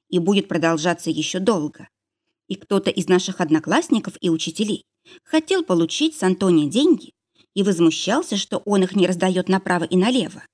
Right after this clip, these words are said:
Я-то хотя бы примерно представляла, во сколько обходится содержание трех инвалидов, растущего ребенка и двух круглосуточных сиделок. Да и квартира в старом фонде явно обошлась в кругленькую сумму.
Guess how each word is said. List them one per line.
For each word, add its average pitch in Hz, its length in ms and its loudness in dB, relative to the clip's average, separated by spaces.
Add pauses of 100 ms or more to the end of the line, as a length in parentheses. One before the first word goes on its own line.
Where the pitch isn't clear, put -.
(480)
Я-то 180 380 -2
хотя 180 280 -2
бы 170 100 0
примерно 165 440 2
представляла, 202 720 -2 (340)
во 190 140 2
сколько 196 380 -2
обходится 190 580 -2
содержание 190 680 0
трех 170 280 -4
инвалидов, 175 520 0 (400)
растущего 269 540 -2
ребенка 185 540 0 (340)
и 208 80 0
двух 185 400 0
круглосуточных 180 800 0
сиделок. 196 480 -6 (580)
Да 175 160 0
и - 120 -4
квартира 240 560 -2
в - 60 -4
старом 175 360 0
фонде 165 480 -4 (280)
явно 339 340 2
обошлась 180 600 -2
в - 60 -18
кругленькую 160 520 2
сумму. 165 500 -2